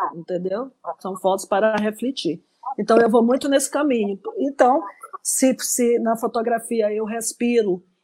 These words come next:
e eu resisto, então, me-, é, é, eu tenho, é, isso vai sair de mim, porque é assim que eu penso. E a arte, no geral, né, ela, ela, ela faz isso, faz a gente respirar,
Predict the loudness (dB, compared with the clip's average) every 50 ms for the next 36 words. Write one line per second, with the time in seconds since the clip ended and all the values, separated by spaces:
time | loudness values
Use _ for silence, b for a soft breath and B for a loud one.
0 | _ _ -6 -2 2 2 4 2 2 2 2 4 4 2 0 0 0 -2 -2 0
1 | 0 0 2 4 4 4 4 2 0 -4 -2 -4 -2 -2 -2 -4 -4 -6 -8 -6
2 | -4 -4 -4 -4 -4 -2 0 0 2 2 -2 0 0 0 0 0 -4 -2 -2 -4
3 | -2 -2 -4 -6 -6 -6 -2 0 0 0 0 0 -2 -2 0 0 -2 -2 -2 -4
4 | -8 -8 -8 -10 -12 -12 -12 -12 -12 -10 -12 -12 -12 -14 -16 -16 -14 -14 -14 -14
5 | -14 -16 -18 -16 -16 -16 -18 _ _ _ _ _ _ _ _ _ _ _ _ -4
6 | -2 0 0 2 0 -2 -2 -4 -6 -8 -10 -10 -12 -12 -10 -10 -10 -10 -8 -6
7 | -4 -2 -2 -2 -2 -2 -2 -2 -4 -4 -4 -6 -12 -12 -12 -12 -12 -10 -10 -8
8 | -6 -6 -4 -4 -4 -4 -4 -4 -4 -4 -6 -8 _ _ _ -12 -10 -10 -10 -10
9 | -8 -6 -4 -4 -4 -4 -6 -6 -6 -6 -6 -8 -12 -14 -10 -8 -8 -6 -6 -6
10 | -8 -8 -10 -12 -12 -12 -8 -4 -4 -2 -2 -4 -4 -6 -8 -8 -6 -6 -4 0
11 | 0 0 0 0 -4 -8 -14